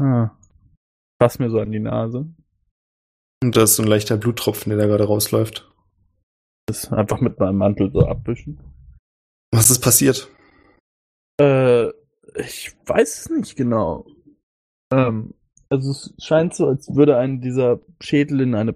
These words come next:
Speaker 1: Paralleldim-, also ich war hier die ganze Zeit, richtig?
Speaker 2: Ja.
Speaker 1: Okay, ähm, dann wird es jetzt spannend und, ähm, würde meinen Bag of Holding ziehen und checken, ob ich da den Sand noch drin finde.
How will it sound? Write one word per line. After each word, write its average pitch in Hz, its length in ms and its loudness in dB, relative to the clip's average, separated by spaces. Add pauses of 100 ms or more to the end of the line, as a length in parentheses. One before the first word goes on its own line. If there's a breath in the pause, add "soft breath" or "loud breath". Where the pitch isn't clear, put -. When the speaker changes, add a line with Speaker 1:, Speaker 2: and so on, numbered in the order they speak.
(260)
Speaker 1:
Paralleldim-, 151 920 0
also 135 220 0
ich - 180 -6
war 175 200 4
hier 165 260 2
die 110 140 -4
ganze 107 320 -6
Zeit, 98 240 -8
richtig? 110 440 -6 (200)
Speaker 2:
Ja. 92 400 2 (1000 soft breath)
Speaker 1:
Okay, 107 560 2 (180)
ähm, 131 440 -4
dann 175 160 2
wird 185 140 0
es 208 100 -2
jetzt 220 200 2
spannend 123 640 0
und, 113 200 -12 (160)
ähm, 107 280 -6
würde 110 160 -4
meinen 107 180 -2
Bag 104 180 -4
of 110 120 -2
Holding 120 360 2
ziehen 95 340 -6 (1080)
und 113 180 -4 (160)
checken, 120 340 0
ob 101 140 -8
ich 110 120 -10
da 101 180 -2
den 107 200 -2
Sand 127 300 0
noch - 140 -14
drin - 180 -14
finde. - 320 -16